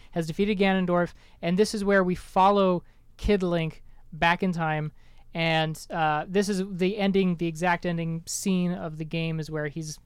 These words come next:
staring at Zelda. Both of them are kids, and they're where they first met in the courtyard in, uh, Hyrule Castle. And so at this point, this is where supposedly Link then tells Zelda of what happens in the future. Um, and so you've got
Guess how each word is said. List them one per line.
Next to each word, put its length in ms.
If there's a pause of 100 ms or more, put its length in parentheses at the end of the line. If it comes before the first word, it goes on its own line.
(160)
staring 400
at 80
Zelda. 540 (140)
Both 200
of 80
them 100
are 60
kids, 340
and 100
they're 140
where 300
they 100
first 300
met 280
in 140
the 80
courtyard 480
in, 160
uh, 180
Hyrule 300
Castle. 400 (300)
And 100
so 140
at 100
this 140
point, 300
this 140
is 100
where 260
supposedly 680
Link 260
then 260
tells 400
Zelda 400 (440)
of 320
what 220
happens 380
in 40
the 80
future. 440 (600)
Um, 420 (300)
and 340
so 140
you've 200
got 240